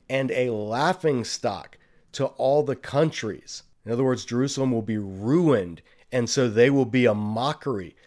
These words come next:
They will be a laughing stock. They will be nothing but scorn and derision in the eyes of all of the nations. Or look down in the Psalms.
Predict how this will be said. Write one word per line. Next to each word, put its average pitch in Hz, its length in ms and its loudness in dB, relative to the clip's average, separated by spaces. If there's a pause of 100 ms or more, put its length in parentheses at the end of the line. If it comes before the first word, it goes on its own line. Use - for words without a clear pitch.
They 120 120 0
will 135 100 2
be 127 100 0
a 120 80 4
laughing 120 520 -2
stock. 101 280 -6
They 127 140 -2
will 135 160 0
be 117 420 0 (100)
nothing 131 560 0
but 117 160 0
scorn 135 360 0
and 117 100 0
derision 113 460 0
in 104 100 -4
the 104 80 -2
eyes 104 300 -2
of 101 240 -8
all 110 240 -2
of 92 100 -10
the 101 80 -8
nations. 117 400 -2
Or 135 180 0
look 147 200 2
down 135 240 2
in 117 100 0
the 107 60 -2
Psalms. 156 640 -2